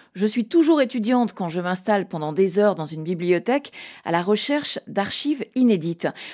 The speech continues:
Pour Laura Adler, avancer en L'âge est une bénédiction, pas une malédiction.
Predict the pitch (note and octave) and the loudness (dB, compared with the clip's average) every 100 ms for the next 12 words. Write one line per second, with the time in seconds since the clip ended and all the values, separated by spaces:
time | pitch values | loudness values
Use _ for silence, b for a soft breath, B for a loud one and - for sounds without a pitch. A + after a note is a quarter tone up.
0 | B - A3+ B3+ C#4 A3+ G#3 C4 E4 - | B -2 4 4 4 2 2 2 2 2
1 | A3 G#3 A3 - C#4 G#3 A3+ C#4 - G3 | -2 0 -2 -2 -2 0 0 -2 -4 -6
2 | - E3+ C#3+ C#3+ A3 A3+ F3+ F#3 - D4 | -6 -10 -6 2 4 4 0 -6 -8 -8
3 | E4 - A#3 G3+ E3+ E3+ F3+ E3 E3+ - | -8 -6 -4 -4 -6 -6 -4 -6 -8 -8
4 | D4+ | -8